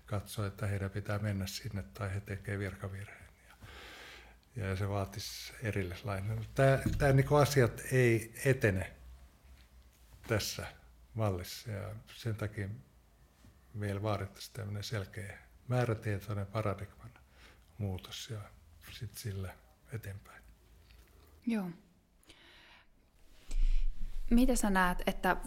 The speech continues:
Speaker 2: ton suhteen voisi seuraavaksi tapahtua? Mitä se määrätietoisesti lähteminen olisi? Olisiko se, että valtaväestö olisi sitten ton dekriminalisoinnin takana,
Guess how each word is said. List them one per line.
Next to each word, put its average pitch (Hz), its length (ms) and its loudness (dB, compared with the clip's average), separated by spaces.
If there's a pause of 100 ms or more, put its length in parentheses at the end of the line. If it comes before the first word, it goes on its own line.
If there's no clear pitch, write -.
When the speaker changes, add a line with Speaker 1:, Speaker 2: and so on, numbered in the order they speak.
(400)
Speaker 2:
ton 196 160 4
suhteen 180 440 0
voisi 180 260 4
seuraavaksi 165 560 2
tapahtua? - 540 2
Mitä 196 260 2
se 185 120 -2
määrätietoisesti 160 760 -2
lähteminen 95 520 -4
olisi? - 260 -6
Olisiko 190 240 2
se, 196 160 4
että 180 200 0
valtaväestö 170 580 2
olisi 170 240 -2
sitten - 360 -8
ton 131 220 -2 (960)
dekriminalisoinnin 160 1400 0
takana, 220 440 2